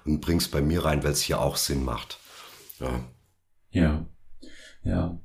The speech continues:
Speaker 2: also deswegen, äh, durchlesen, ausprobieren, ja, Feedback, ja, Biofeedback einholen.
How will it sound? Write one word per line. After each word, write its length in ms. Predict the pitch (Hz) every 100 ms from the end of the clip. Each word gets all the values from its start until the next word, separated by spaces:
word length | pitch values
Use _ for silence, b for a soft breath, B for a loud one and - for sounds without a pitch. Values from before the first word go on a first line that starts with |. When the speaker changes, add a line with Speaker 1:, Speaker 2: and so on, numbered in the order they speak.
| - _
Speaker 2:
also 580 | - 82 80 82 80 - b b b - -
deswegen, 560 | 92 - 92 95 90
äh, 540 | 80 82 85 85 82 67 - - -
durchlesen, 800 | 107 110 107 101 92 95 90 -
ausprobieren, 1080 | - 107 117 - 101 98 101 95 87 85 - -
ja, 300 | 82 87 90
Feedback, 840 | - - 107 - 123 127 - - -
ja, 400 | 92 98 - -
Biofeedback 800 | 127 147 127 127 117 127 117 -
einholen. 680 | 107 104 104 101 98 95 95